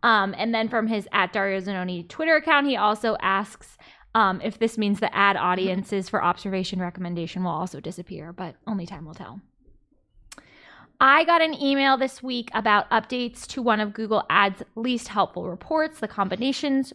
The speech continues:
report for responsive search ads. This says they will be adding new features to the report and showing assets like site links, callouts, and image assets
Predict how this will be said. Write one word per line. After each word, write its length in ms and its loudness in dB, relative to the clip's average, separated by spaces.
report 540 -2
for 120 -6
responsive 520 -4
search 320 -2
ads. 520 4
This 180 4
says 360 2
they 120 -4
will 140 0
be 100 -6
adding 440 2
new 180 0
features 480 -2
to 120 -4
the 80 0
report 420 0
and 140 -2
showing 320 -2
assets 480 -2
like 200 -6
site 260 0
links, 240 -2
callouts, 480 0
and 160 -8
image 340 -2
assets 760 -4